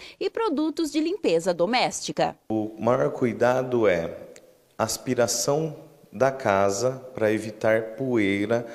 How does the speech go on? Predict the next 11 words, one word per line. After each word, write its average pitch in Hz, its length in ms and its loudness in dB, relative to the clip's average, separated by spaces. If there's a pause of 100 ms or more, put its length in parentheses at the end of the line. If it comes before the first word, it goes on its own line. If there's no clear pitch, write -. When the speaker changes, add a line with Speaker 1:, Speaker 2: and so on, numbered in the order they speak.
(240)
Speaker 2:
Na 127 160 2
poeira 120 800 2
existem 110 540 -2
os 110 180 -2
ácaros. 87 680 0
Então, 104 340 -2
o 127 40 2
que 131 160 -4
a 170 40 0
gente 160 320 -4
recomenda? 120 800 0